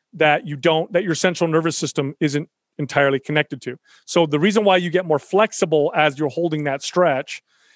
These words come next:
is because the central nervous system is to put, uh, I guess to, it's not entirely working this way, but this will explain it a little bit. It's, it's disconnecting a little bit or relaxing.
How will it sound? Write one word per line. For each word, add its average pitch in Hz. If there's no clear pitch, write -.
is 151
because 170
the 156
central 185
nervous 175
system 151
is 135
to 180
put, 175
uh, 165
I 139
guess 147
to, 127
it's 170
not 208
entirely 190
working 196
this 202
way, 202
but 165
this 165
will 160
explain 151
it 156
a -
little 135
bit. 135
It's, -
it's -
disconnecting 185
a 143
little 127
bit 135
or 143
relaxing. 147